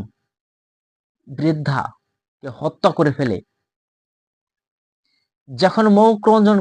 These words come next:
ঘোষকে বাংলাদেশের আদালতে ওঠানো হয়, তখন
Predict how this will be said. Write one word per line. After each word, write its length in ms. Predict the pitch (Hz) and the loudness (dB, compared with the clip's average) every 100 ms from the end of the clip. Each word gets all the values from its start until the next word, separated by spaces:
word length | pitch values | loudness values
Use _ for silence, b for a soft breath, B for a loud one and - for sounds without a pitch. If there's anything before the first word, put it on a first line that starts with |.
| 175 | 2
ঘোষকে 380 | 208 - - 139 - _ _ _ _ _ _ _ _ _ _ _ _ | 0 0 0 0 -2 _ _ _ _ _ _ _ _ _ _ _ _
বাংলাদেশের 720 | 123 120 151 170 170 170 175 147 120 | -4 0 2 2 2 0 -2 -4 0
আদালতে 360 | 135 151 165 151 127 | 0 2 0 0 -2
ওঠানো 280 | 113 127 110 | -2 -4 -6
হয়, 200 | 104 135 143 _ _ _ _ _ _ _ _ _ _ _ _ _ _ _ _ _ - | -8 -12 -16 _ _ _ _ _ _ _ _ _ _ _ _ _ _ _ _ _ -8
তখন 300 | 190 214 196 | -4 0 0